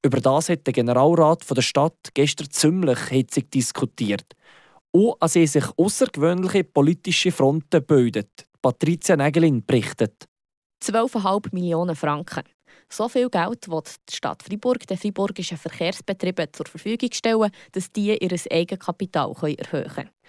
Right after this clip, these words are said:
Speaker 2: Das Geld wird dann zum Beispiel gebraucht, um das Ö-V-Angebot auszubauen und die Busflotte zu entkarbonisieren. Die Entscheidung ist mit neununddreissig zu neunundzwanzig Stimmen bei vier Enthaltungen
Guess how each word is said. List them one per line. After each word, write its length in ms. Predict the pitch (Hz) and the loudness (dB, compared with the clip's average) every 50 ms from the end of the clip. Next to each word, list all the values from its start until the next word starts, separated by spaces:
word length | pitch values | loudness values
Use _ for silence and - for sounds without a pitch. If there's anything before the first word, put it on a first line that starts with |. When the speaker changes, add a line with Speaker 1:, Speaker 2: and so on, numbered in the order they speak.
| - - - - _ | -20 -20 -20 -16 _
Speaker 2:
Das 180 | - 156 - | -12 -10 -8
Geld 300 | - - - 180 202 - 196 | -6 -4 -2 -2 -4 -2 -2
wird 200 | 180 202 - - | -2 -2 -2 -4
dann 80 | 165 - | -8 -8
zum 140 | - 165 | -8 -8
Beispiel 280 | 160 160 - - - 165 | -8 -8 -8 -4 -4 -6
gebraucht, 560 | 160 - 190 214 240 240 - - - - - | -4 -2 0 0 0 -2 -4 -10 -16 -16 -14
um 120 | - 143 165 | -12 -12 -12
das 140 | - - | -14 -8
Ö-V-Angebot 840 | - - 190 202 - 208 190 - - 165 156 - 165 - 139 - - - | -4 -2 -2 0 0 -2 0 0 0 0 0 -2 -6 -6 -8 -10 -6 -6
auszubauen 560 | 220 226 - - - 226 214 208 202 190 - | -6 -6 -4 -2 0 2 2 4 4 2 2
und 260 | - 175 170 165 - | 0 -4 -6 -6 -8
die 300 | - - _ - - - _ _ | -10 -16 _ -20 -20 -20 _ _
Busflotte 680 | 165 160 175 - - - 160 147 - - - - - - | -4 -4 -4 -6 -8 -6 -6 -6 -6 -6 -10 -10 -10 -10
zu 160 | - - - | -16 -12 -8
entkarbonisieren. 1040 | 156 147 135 - - - 160 147 147 - 156 147 147 143 - - 160 151 139 - - _ _ _ _ _ _ - - - - - _ _ - | -8 -8 -8 -10 -6 -4 -4 -4 -4 -4 -6 -6 -6 -6 -4 -2 -2 -2 -2 -4 -8 _ _ _ _ _ _ -20 -20 -20 -20 -20 _ _ -12
Die 60 | - | -6
Entscheidung 500 | 170 160 160 - - 170 196 214 285 254 - | -4 -4 -2 -2 -2 -2 0 0 -2 -2 -2
ist 200 | - - - 180 | -2 -4 -2 -2
mit 200 | 165 160 - - - | -2 -2 -4 -6 -6
neununddreissig 720 | 170 175 208 226 240 220 - 185 196 233 - - - - _ | -4 -2 0 0 0 0 -2 -4 -6 -6 -8 -10 -16 -20 _
zu 180 | - 180 - - | -8 -8 -8 -6
neunundzwanzig 800 | - 170 175 202 214 185 165 - - - 143 156 214 - - - | -6 -4 -2 0 0 -2 -2 -6 -6 -6 -4 -4 -4 -8 -10 -12
Stimmen 400 | - - - 226 233 240 240 240 233 | -8 -6 -4 -2 -2 -2 -2 -4 -2
bei 140 | - 160 - - | -4 -6 -6 -8
vier 260 | - - 180 180 180 | -10 -4 -4 -2 -2
Enthaltungen 600 | 139 147 - 180 180 196 214 - - 214 - 202 | -4 -4 -2 0 0 0 -2 -4 -6 -4 -4 -4